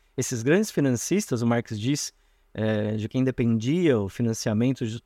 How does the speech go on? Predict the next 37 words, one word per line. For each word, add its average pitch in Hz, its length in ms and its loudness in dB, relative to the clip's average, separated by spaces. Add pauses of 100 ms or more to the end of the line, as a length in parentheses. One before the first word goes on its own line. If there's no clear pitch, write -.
todas 170 440 -2
as 131 100 0
extravagâncias, 123 1160 0 (380)
é, 110 160 -4
do 110 80 -4
Estado 127 400 2
monarquista, 110 760 -2 (460)
é, 107 320 -2
que - 100 -18
estavam 117 260 -2
coligados, 120 720 2
né, 123 120 2
com - 80 -6
uma 110 160 0
parte 131 320 0
da 117 80 0
aristocracia 110 840 -4
latifundiária, 127 840 0 (440)
eles 131 220 -2
eram 156 320 4
os 143 200 -4
reis 156 720 0 (320)
da 127 120 0
economia, 127 580 2
eram 120 220 0
os 117 100 -6
reis 135 320 0
das - 240 -4
ferrovias, 127 840 0 (240)
das 123 220 0
minas 135 300 2
de 113 80 -4
carvão 113 420 0
e 107 60 0
ferro, 123 560 0
das 113 220 -2
florestas, 123 880 0